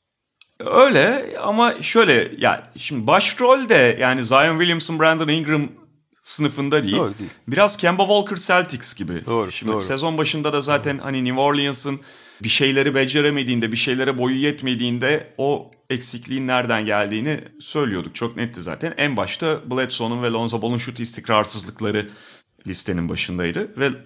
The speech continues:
Speaker 1: Lonzo Ball sonuçta takımda daha uzun vadeli yeri olan, Stan Van Gundy'nin daha fazla güvendiği falan oyuncu ve Lonzo Ball'un şutunda böyle dramatik bir değişim olunca bu direkt yansıdı. Şubat ayı içerisinde yüzde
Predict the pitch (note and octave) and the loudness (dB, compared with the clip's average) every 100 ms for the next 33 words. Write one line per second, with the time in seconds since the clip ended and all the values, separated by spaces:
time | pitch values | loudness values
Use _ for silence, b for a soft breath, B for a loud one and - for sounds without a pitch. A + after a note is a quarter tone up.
0 | - A#2+ C#3 D#3 D#3+ D#3 D3 - C#3+ C#3 | -6 -4 -2 -2 -2 -2 -4 -4 -4 -6
1 | B2+ C#3+ C#3+ C#3 C#3+ B2+ A#2+ B2 A#2+ A2+ | -4 -2 2 4 4 2 0 2 4 4
2 | A#2 A#2 A#2 A2+ G2+ F2 - B B B | 2 2 4 2 0 -2 -8 B B B
3 | - - B2 A#2+ A#2+ A#2 A2+ A2+ G#2+ G#2 | -10 -2 0 2 2 4 2 2 0 0
4 | G2+ G2+ F2 - D2 D#2 C#2 D2 F2 G2 | 0 0 -4 -6 -8 -8 -6 -8 -8 -6
5 | F#2+ E2 D2 D2 E3+ C#3+ C3+ B2+ _ _ | -6 -6 -8 -8 -4 -2 -2 -4 _ _
6 | _ _ - G2 G#2 B2 D3+ D3+ F3 F#3+ | _ _ -12 -4 -2 -2 0 0 0 -4
7 | - _ - - - A#2 C#3+ E3 D3+ D#3+ | -10 _ -20 -16 -16 -10 -4 -2 0 2
8 | E3+ A#2+ A#2+ C3+ - - D#3+ C#3 - D#3 | 2 4 4 2 -2 -2 0 2 0 -2
9 | G3 A#3 D#3+ C3 D3 E3 - G2 F2 - | -2 -2 -2 0 2 0 0 -4 -2 -6
10 | - - B B B B B _ _ - | -8 -14 B B B B B _ _ -12
11 | - D#3+ B3 A3+ C3+ - B2+ B2 D#3 G3 | -2 0 2 0 0 0 -2 -2 -4 -4
12 | C#3 C#3 C3+ F3+ F#3 F3+ | -2 -4 0 2 4 2